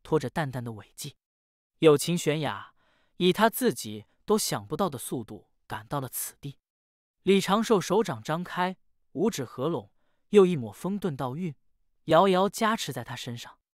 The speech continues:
李长寿仔细思量，很快就有了决断，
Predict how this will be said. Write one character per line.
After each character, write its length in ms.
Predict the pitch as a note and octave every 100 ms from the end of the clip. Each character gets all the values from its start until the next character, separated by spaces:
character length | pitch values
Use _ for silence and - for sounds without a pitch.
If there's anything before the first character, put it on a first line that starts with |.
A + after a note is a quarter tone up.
| _ _ _ _ -
李 180 | F3+
长 260 | G3 F#3 A3
寿 160 | B3 G#3+
仔 220 | - C3
细 180 | - D#3
思 280 | - G3
量， 280 | F#3 C#3 G#2+ _ _ _
很 300 | - D3+ D3
快 160 | A3
就 140 | G3+ E3
有 80 |
了 100 | A2
决 220 | A2+ G#2+ A#2+
断， 260 | D#3+ A2